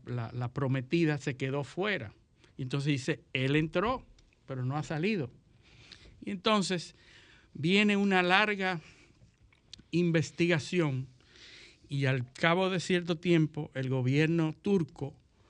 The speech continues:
por presión del gobierno norteamericano, recordemos que estaba Donald Trump en ese momento,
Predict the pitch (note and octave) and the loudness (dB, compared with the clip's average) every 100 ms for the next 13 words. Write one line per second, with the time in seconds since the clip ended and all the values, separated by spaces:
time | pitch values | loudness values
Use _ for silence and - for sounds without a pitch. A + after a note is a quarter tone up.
0 | _ _ _ _ _ _ _ _ E3+ G3+ | _ _ _ _ _ _ _ _ 2 6
1 | A3+ F#3+ B2 - _ - - C#3 B2 - | 6 4 0 -6 _ -14 -4 -2 -2 -2
2 | F#3+ A3 G#3 F3 C#3 G#2+ - - - F#2+ | 2 4 4 4 2 -2 -8 -20 -20 -18
3 | A2+ A#2+ C#3 D#3+ F3+ F#3 - C#3 B2+ C3+ | -12 -4 0 2 0 -4 -12 -8 -4 -4
4 | B2+ D3+ F3 F#3 F3+ F3+ F3 F3 E3+ D#3+ | 0 2 2 2 0 -2 -2 0 0 0
5 | E3+ D#3+ D3+ D3 - B2 B2 B2 C3+ D#3 | 2 2 2 -4 -8 -8 -4 -2 0 0
6 | D#3 B2+ C#3+ D3+ C3 C#3+ D3+ B2+ D3+ C#3+ | -2 -6 -2 -2 0 -2 -2 -2 0 0
7 | B2 - - - C3+ C3+ D3+ D3+ C#3 A2+ | -2 -8 -14 -6 -4 0 0 2 2 0
8 | B2 | -4